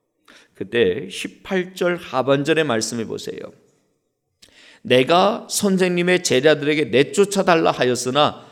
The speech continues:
그들이 능히 하지 못하도이다." 얘기합니다. 이미 벌써 부정적인 마음이 가득히 채워진 거예요. 경험했거든요. 경험했거든요. 이들은 꼼짝도 못하고 있는 거예요. 아무것도 하지 못하는 거예요.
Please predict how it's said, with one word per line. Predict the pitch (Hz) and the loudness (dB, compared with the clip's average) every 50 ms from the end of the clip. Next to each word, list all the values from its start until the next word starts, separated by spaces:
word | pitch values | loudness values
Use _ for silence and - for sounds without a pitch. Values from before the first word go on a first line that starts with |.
| - _ _ _ - | -20 _ _ _ -12
그들이 | - - 151 113 127 117 113 143 180 - - - 101 | -8 -8 -4 0 0 0 2 2 -2 -2 -4 -8 -6
능히 | 120 135 143 143 139 135 165 214 302 - - | -2 0 0 2 0 0 -2 -2 -4 -4 -10
하지 | - - 139 139 - - - 175 240 - - | -12 -10 -10 -8 -6 -6 -6 -6 -6 -10 -14
못하도이다." | - 90 92 98 95 - 117 123 127 - 175 190 180 131 - - 76 67 - - _ _ _ _ - | -14 -12 -12 -12 -12 -10 -8 -8 -8 -6 -6 -6 -6 -8 -10 -12 -14 -16 -16 -20 _ _ _ _ -8
얘기합니다. | 135 - - - 67 - - _ - _ _ _ _ _ _ _ _ _ _ _ _ _ _ _ _ _ _ _ _ _ _ _ _ _ _ _ _ _ _ _ _ _ _ _ _ _ _ _ _ - | -8 -8 -8 -10 -20 -20 -20 _ -20 _ _ _ _ _ _ _ _ _ _ _ _ _ _ _ _ _ _ _ _ _ _ _ _ _ _ _ _ _ _ _ _ _ _ _ _ _ _ _ _ -8
이미 | 127 127 143 190 214 - | -4 -2 0 0 -2 -2
벌써 | - 131 127 131 - - 180 - - | -2 -4 -4 -2 -4 -6 -6 -8 -10
부정적인 | - 131 120 139 139 139 123 127 131 135 151 156 143 | -12 -6 -4 -4 -4 -4 -4 -6 -6 -6 -6 -8 -6
마음이 | 110 95 95 95 95 95 101 123 151 185 220 240 - - _ _ | -6 -6 -4 -6 -8 -8 -10 -10 -8 -10 -10 -10 -16 -20 _ _
가득히 | - - 104 98 104 107 101 - - 175 226 247 240 - - | -16 -16 -14 -12 -14 -14 -14 -8 -6 -6 -6 -6 -10 -14 -16
채워진 | - - 147 110 95 92 - 123 | -10 -8 -8 -8 -8 -8 -10 -10
거예요. | 135 156 78 - - - 64 - - - _ _ _ _ _ _ _ | -8 -8 -8 -8 -10 -12 -16 -18 -20 -20 _ _ _ _ _ _ _
경험했거든요. | - 123 127 151 185 220 226 214 220 214 240 233 - 247 220 156 101 80 73 82 - - _ _ _ _ _ _ | -6 -4 -2 0 0 2 2 0 2 4 4 4 4 4 -4 -4 -6 -8 -10 -14 -18 -20 _ _ _ _ _ _
경험했거든요. | - 135 135 139 180 208 220 226 - - 233 190 180 127 95 92 - - - _ _ _ _ - | 0 2 2 4 2 2 2 0 0 -2 -4 -4 -4 -6 -10 -10 -14 -20 -20 _ _ _ _ -10
이들은 | 98 - 110 127 127 127 160 233 262 - - - - | -8 -6 -2 0 0 2 2 2 0 -2 -10 -16 -16
꼼짝도 | - - 190 185 185 - 175 - - - 180 | -10 -4 -4 -4 -2 -4 -6 -8 -6 -6 -6
못하고 | 233 226 - 208 220 233 - | -6 -4 -6 -4 -4 -4 -4
있는 | 285 226 151 - | -6 -8 -10 -10
거예요. | - - - - - | -10 -10 -8 -10 -10
아무것도 | - - - - 151 170 196 220 233 233 247 | -12 -10 -4 -2 0 0 4 4 4 4 4
하지 | 226 220 208 226 | -2 0 0 0
못하는 | 190 131 113 - - 117 117 123 - 80 | 0 0 -4 -4 -4 -6 -6 -6 -8 -8
거예요. | - - - - | -8 -8 -10 -10